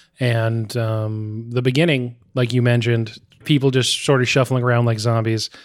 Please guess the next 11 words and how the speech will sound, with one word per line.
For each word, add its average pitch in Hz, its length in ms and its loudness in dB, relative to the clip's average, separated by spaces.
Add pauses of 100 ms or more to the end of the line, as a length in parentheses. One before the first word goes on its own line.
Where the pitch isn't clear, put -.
(520)
even 127 160 2
before 120 260 2
they 113 100 2
turn 120 200 0
into 110 180 0
zombies. 107 600 -2 (120)
That's 113 240 -4
straight - 540 0
out 120 180 4
of, 113 340 0
uh, 110 400 -2